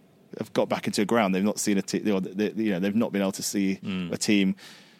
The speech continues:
Speaker 1: with the best chance of winning. Um, so that, that's a great shame. And then, you know, obviously <laughs> the, just the, the s-, the somewhat muddled thinking and the, and the, you know, the stuff with Bracey coming in,
Speaker 2: Yeah.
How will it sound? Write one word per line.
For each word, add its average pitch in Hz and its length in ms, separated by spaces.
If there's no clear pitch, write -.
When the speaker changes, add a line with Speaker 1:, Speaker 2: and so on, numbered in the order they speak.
Speaker 1:
with 104 280
the 202 100
best - 460
chance 107 360
of 98 80
winning. 95 460
Um, 95 500
so 120 140
that, 117 140
that's 131 220
a 127 40
great 101 240
shame. 95 380
And 123 120
then, 123 160
you - 100
know, 120 80
obviously 110 360
<laughs> - 580
the, 131 160
just - 240
the, 123 100
the 110 140
s-, - 200
the 123 200
somewhat 113 320
muddled 117 360
thinking 120 460
and 110 80
the, 113 160
and 113 100
the, 117 200
you 127 120
know, 107 100
the 110 140
stuff - 200
with 107 140
Bracey 117 600
coming 110 320
in, 107 260
Speaker 2:
Yeah. 90 240